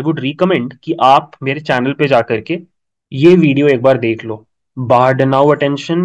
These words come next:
versus Luong attention, फिफ्टी टू minutes का है। I really hope first of all आपने देख रखा है, अगर आपने नहीं देखा है तो आप ये वीडियो देख लो, ये सारी चीज मैंने समझा रखी है।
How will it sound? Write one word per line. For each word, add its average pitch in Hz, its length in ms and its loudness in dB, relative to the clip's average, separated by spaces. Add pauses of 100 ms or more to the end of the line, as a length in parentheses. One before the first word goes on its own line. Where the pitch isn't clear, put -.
versus 127 400 -4
Luong 117 400 -2
attention, 110 460 -10 (520)
फिफ्टी 147 240 -2
टू 160 160 2
minutes 151 280 0
का 151 160 0
है। 143 140 -2 (600)
I 131 100 0
really 151 260 0
hope 170 180 2
first 139 200 -4
of 135 80 -6
all 143 120 2
आपने 135 200 -2
देख 123 280 -6
रखा 127 240 -6
है, - 140 -8 (260)
अगर 131 160 2
आपने 131 200 -2
नहीं 131 200 -2
देखा 131 220 -4
है 131 60 0
तो 135 80 -2
आप 123 160 -2
ये 120 100 -4
वीडियो 120 280 -4
देख 120 260 -6
लो, 143 60 -8
ये 143 100 -8
सारी 127 320 -2
चीज 127 180 -8
मैंने 117 160 -8
समझा 117 320 -6
रखी 120 280 -6
है। 156 120 -8